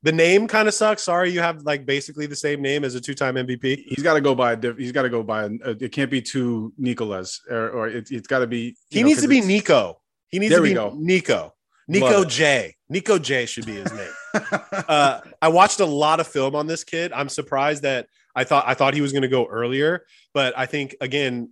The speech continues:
Speaker 1: Miami does this very well. They,
Speaker 2: Yeah.
Speaker 1: they, they scout G League very well. They get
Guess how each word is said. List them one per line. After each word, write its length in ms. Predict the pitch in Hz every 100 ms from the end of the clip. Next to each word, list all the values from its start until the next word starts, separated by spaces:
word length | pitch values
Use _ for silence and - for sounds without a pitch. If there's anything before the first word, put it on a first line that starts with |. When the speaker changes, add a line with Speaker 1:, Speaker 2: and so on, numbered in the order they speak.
| -
Speaker 1:
Miami 420 | 127 143 185 170
does 240 | 143 147
this 180 | 127 127
very 380 | 113 131 131 127
well. 420 | 113 104 73 71 _
They, 280 | 127 123 117
Speaker 2:
Yeah. 160 | 110 92
Speaker 1:
they, 260 | 127 120
they 200 | 107 117 117
scout 320 | - 151 135
G 180 | 123 151
League 260 | 151 147 135
very 240 | 143 143
well. 260 | 135 135 131
They 140 | 113
get 340 | 110 147 143